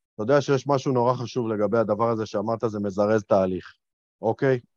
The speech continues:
זה שאני הגעתי לתובנה הזאת הרבה יותר מהר בזכות הקלף של רובין וויליאמס, לא אומר בהכרח שהתהליך שלי יתקצר כמאמן, אלא שבטווח של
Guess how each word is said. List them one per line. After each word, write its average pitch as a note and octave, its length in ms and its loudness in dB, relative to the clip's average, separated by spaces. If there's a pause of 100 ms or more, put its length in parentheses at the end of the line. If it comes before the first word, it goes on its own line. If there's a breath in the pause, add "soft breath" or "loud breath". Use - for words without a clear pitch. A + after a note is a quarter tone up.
(380)
זה G2+ 280 4
שאני D3 400 4
הגעתי C#3 320 2
לתובנה A#2 480 -2
הזאת A#2 240 -4
הרבה G#2 200 -2
יותר A#2+ 240 2
מהר A2 200 0
בזכות G#2+ 320 -10
הקלף A2+ 260 0
של G#2 160 -6
רובין G2+ 300 -2
וויליאמס, A#2+ 480 -2
לא F#3+ 160 2
אומר G#3+ 240 2
בהכרח C3+ 420 0
שהתהליך A#2 540 0
שלי A2+ 260 -2
יתקצר G#2+ 460 -4 (1040)
כמאמן, A#2 420 4 (840)
אלא B2+ 260 8 (960)
שבטווח B2 720 0
של D#3+ 400 4